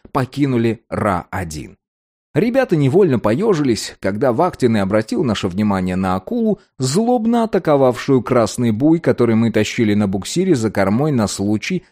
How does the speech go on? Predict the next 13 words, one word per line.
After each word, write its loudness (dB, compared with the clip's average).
если 0
кто-нибудь 0
упадёт -4
за -6
борт. -16
Именно 2
здесь -2
встретили 0
нас 0
акулы 0
в -6
прошлом 0
году. -4